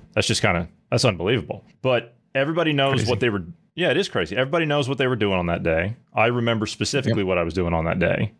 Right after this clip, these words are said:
Speaker 1: I remember where, exactly where I was and what I was eating that
Speaker 2: Mm-hmm.
Speaker 1: evening when I saw the first amateur video of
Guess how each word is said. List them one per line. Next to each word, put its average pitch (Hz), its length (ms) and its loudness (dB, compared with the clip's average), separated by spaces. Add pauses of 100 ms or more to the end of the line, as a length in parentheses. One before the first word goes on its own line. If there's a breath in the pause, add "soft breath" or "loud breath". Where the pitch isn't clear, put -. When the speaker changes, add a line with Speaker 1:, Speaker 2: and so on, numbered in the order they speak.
(120)
Speaker 1:
I 123 100 2
remember 131 420 0
where, 135 440 0 (220)
exactly 151 580 0
where 151 360 0
I 135 180 2
was 123 580 0
and 127 220 0
what 147 240 0
I 123 160 2
was 117 320 0
eating 135 600 0 (280)
that 120 340 2
Speaker 2:
Mm-hmm. 123 80 0
Speaker 1:
evening 123 540 0
when 127 120 0
I 127 80 2
saw 156 440 0
the 113 140 -2
first - 520 -2 (120)
amateur 147 460 0
video 110 760 0
of 123 260 0